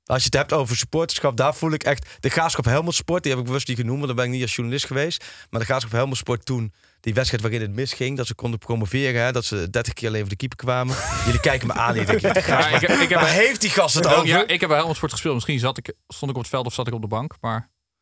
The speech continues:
Speaker 1: Ja, dit, dit was die wedstrijd van, die, van twee jaar geleden. Die drie
Speaker 3: Nee,
Speaker 1: jaar
Speaker 3: toen
Speaker 1: geleden.
Speaker 3: niet meer. Al-
Speaker 1: Nee, nee, nee. Ik wil zeggen, als jij die keeper bent die alles heeft tegengehouden toen.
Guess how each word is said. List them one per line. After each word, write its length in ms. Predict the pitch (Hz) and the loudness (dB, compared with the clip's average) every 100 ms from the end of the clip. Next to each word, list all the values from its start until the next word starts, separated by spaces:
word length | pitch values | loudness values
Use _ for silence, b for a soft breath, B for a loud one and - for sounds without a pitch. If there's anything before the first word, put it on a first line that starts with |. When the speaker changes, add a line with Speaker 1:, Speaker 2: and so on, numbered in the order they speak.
| _ _ - | _ _ -2
Speaker 1:
Ja, 140 | 117 | -2
dit, 200 | 127 147 | 0 -2
dit 140 | 113 | -2
was 120 | 160 147 | -2 0
die 80 | |
wedstrijd 280 | 156 156 139 139 | -2 -2 -4 -4
van, 100 | 135 | -4
die, 100 | - | -4
van 100 | 127 | -2
twee 180 | 160 | 0
jaar 100 | 151 | 0
geleden. 360 | 117 139 120 101 | 2 2 2 0
Die 80 | 107 | 0
drie 140 | 127 | 2
Speaker 3:
Nee, 80 | 135 | 2
Speaker 1:
jaar 100 | 135 | 2
Speaker 3:
toen 120 | 120 | 2
Speaker 1:
geleden. 160 | 135 127 | 2 4
Speaker 3:
niet 20 | |
meer. 100 | 131 | 4
Al- 800 | 185 190 - - - - - - | 6 8 8 8 8 8 6 6
Speaker 1:
Nee, 100 | - | 6
nee, 120 | - | 6
nee. 340 | - - - - | 4 4 4 4
Ik 60 | |
wil 140 | - 196 | 6 6
zeggen, 200 | 226 196 | 6 6
als 100 | 175 | 4
jij 100 | 208 | 4
die 120 | 240 | 4
keeper 240 | 233 214 | 4 4
bent 180 | 196 208 | 4 4
die 120 | 185 | 4
alles 160 | 202 196 | 4 4
heeft 140 | 180 | 2
tegengehouden 540 | - 214 214 208 214 - | 4 4 4 4 4 4
toen. 180 | 214 | 4